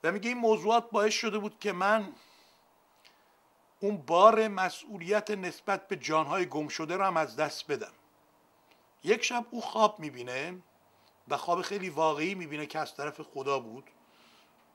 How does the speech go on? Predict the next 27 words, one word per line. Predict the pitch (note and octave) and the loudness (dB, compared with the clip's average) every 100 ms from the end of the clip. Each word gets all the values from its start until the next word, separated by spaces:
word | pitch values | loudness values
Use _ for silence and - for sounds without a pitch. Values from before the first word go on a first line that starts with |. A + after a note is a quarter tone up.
| _ | _
می‌بینه | D#3+ D#3+ G3+ | -6 -2 0
که | A3 A3 | 0 -2
روز | G3+ F#3+ | -2 -2
قیامت | F3+ F3+ F3 E3 F#3+ - | 0 4 4 6 2 2
فرا | F3+ E3+ F3+ | 2 4 4
رسیده، | D3 - C3 B2+ C3 D#3+ - _ _ _ _ _ _ _ - | 0 -8 -12 -6 -4 -4 -8 _ _ _ _ _ _ _ -8
روز | F3+ G3 | 0 2
داوری | E3+ E3 E3 E3+ G3+ | 6 6 8 4 4
آمده | E3 D3+ D3 E3 | 2 2 0 -4
و | |
همهٔ | D3+ D3+ F#3 A#3 | -4 0 0 0
مردم | A3+ G#3 F#3+ F3+ G3+ F#3+ | 0 2 2 2 -4 -4
جلوی | D3+ D#3+ F3+ | -8 -4 -6
تخت | E3 E3+ E3+ - | -4 -6 -6 -10
سفید | E3+ - D3+ G3 E3+ D#3+ | -10 -10 -12 -8 -6 -4
داوری | D3 C#3 C#3 D3 D3+ | -2 -2 -2 -6 -10
خدا | - C#3 | -10 -8
ایستادند | D3 - - C3+ B2+ D#3 D3+ E3 - _ - _ _ A2+ | -8 -8 -6 -6 -2 0 -2 -6 -18 _ -20 _ _ -4
و | C#3+ | -2
هر | D3+ G#3+ A3 | 4 2 2
کس | - A3 G#3+ - - _ - | -4 -2 -2 -2 -20 _ -6
جداگانه | D#3 D#3 D#3 D#3 D#3+ G3+ | -2 0 0 0 -2 -2
باید | F#3+ F3+ F3 | 0 0 0
به | D3+ | -12
خدا | - C#3+ D#3 | -10 -2 -2
پاسخگو | E3 C#3+ C3+ C#3+ - - C3 | -2 -6 -8 -10 -12 -14 -12
باشه. | G2 - | -8 -10